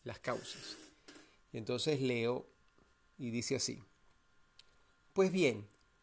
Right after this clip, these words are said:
en un sentido se llama causa a aquello a partir de lo cual se origina algo permaneciendo presente.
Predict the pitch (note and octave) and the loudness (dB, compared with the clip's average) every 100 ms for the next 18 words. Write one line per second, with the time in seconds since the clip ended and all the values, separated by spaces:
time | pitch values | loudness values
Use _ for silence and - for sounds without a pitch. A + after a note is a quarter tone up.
0 | _ - - - C#3 F3+ A3+ A#3 A3 G3+ | _ -20 -14 -2 2 4 4 4 2 2
1 | F#3+ F3+ F3+ F3+ A#2+ A#2 C3+ D3+ D#3 - | 4 4 4 2 2 0 -2 -2 -2 4
2 | D3+ D3+ A#2+ A2 A2+ A2+ _ - - - | 4 4 0 -4 -6 -14 _ -20 -20 -4
3 | A#2 A#2+ - E3 F#3+ G#3+ A3 - C3 C3 | 0 0 0 -2 0 0 -2 -4 -6 -2
4 | B2 A#2+ - E3+ F3+ F#3 F#3+ F#3+ E3+ C3 | -2 -2 0 -2 0 0 0 4 6 8
5 | B2 F#3+ - _ _ _ - - D#3+ F3 | 6 -2 -6 _ _ _ -4 2 2 2
6 | D#3+ F#3 F3+ F#3+ - - _ D#3 E3 F3 | 2 2 4 2 0 -14 _ 2 4 4
7 | E3 F#3+ A#3+ - _ - - - D#3+ D#3 | 2 0 0 -10 _ -20 -14 0 0 4
8 | D3 D3 C#3+ - F#3 G3 G3 G3+ B2 A#2 | 2 2 2 4 4 4 0 0 0 2
9 | C#3+ A2+ F#2+ G#2 | 2 2 -4 -12